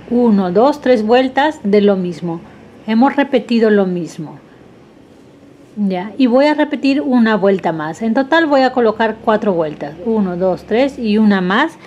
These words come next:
porque todavía tengo vuelo para poner una vuelta más. Entonces hacemos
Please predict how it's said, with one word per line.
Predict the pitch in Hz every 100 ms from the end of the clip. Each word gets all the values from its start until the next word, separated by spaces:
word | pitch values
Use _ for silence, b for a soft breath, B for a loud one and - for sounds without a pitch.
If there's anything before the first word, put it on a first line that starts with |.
| B -
porque | - 269 262 294 370 - - - -
todavía | 240 208 196 214
tengo | 208 196 190
vuelo | 180 170 220 294 262 208 240
para | 220 185 180
poner | 185 180 196 277 285 - - -
una | 220 202
vuelta | 170 180 170 165
más. | 151 139 -
Entonces | 202 220 170 175 - -
hacemos | 196 - 180 156 147 -